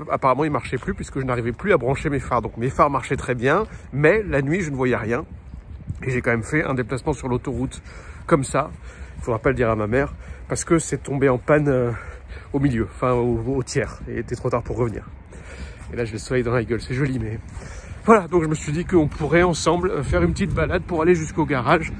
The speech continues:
Alors vous allez voir, c'est joli, on va, on va, euh, longer l'autoroute. Il n'y a pas d'autre mo-, il y a pas d'autre chemin, il y a peut-être un meilleur chemin par là, mais on va être bloqué. On va longer l'autoroute et on va discuter. Alors ça va être, euh, peut-être que les gens vont avoir l'impression que je les filme pendant qu'ils conduisent, on verra, on verra ce qui se passe.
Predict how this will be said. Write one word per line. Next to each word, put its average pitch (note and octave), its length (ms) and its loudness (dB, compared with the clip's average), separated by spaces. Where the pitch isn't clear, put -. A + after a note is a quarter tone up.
Alors D3+ 100 4
vous D#3+ 80 4
allez E3+ 100 10
voir, G#3+ 140 4
c'est G3+ 120 0
joli, F3+ 220 2
on G3 100 0
va, E3 300 4
on D#3+ 60 0
va, D3+ 380 4
euh, D3 220 -2
longer D#3+ 320 4
l'autoroute. D#3 600 0
Il - 60 -10
n'y - 40 -2
a - 40 -2
pas G3 100 0
d'autre F#3+ 180 4
mo-, E3 140 0
il D#3+ 60 -4
y C3+ 40 -2
a - 40 -2
pas G#3 120 2
d'autre G#3+ 160 0
chemin, E3+ 300 -4
il G3+ 40 0
y - 20 0
a D#3+ 40 -2
peut-être F3 220 -8
un D#3 40 -2
meilleur D3+ 400 -2
chemin E3 260 -2
par D3+ 160 -6
là, E3 100 -2
mais E3+ 80 -4
on C#3 60 -2
va C3 60 -2
être A#2 120 -4
bloqué. C#3+ 380 -2
On D3+ 80 2
va D#3+ 100 8
longer G#3 260 2
l'autoroute G3 420 2
et - 20 4
on F#3 80 6
va E3 100 6
discuter. F3+ 640 2
Alors D#3 160 2
ça - 60 -6
va F3 60 8
être, E3 200 4
euh, D3+ 340 4
peut-être F#3+ 160 2
que - 80 0
les D#3 120 2
gens D3 140 4
vont D#3 120 2
avoir C#3 140 4
l'impression C3+ 300 0
que B2+ 60 -4
je - 40 -4
les C#3 80 2
filme D#3 240 -2
pendant B2 180 0
qu'ils - 140 -4
conduisent, C3 280 4
on F#3+ 80 10
verra, C#3 240 6
on D3 100 8
verra D3 200 8
ce - 80 -8
qui D#3 120 -4
se - 80 -10
passe. C#3 260 0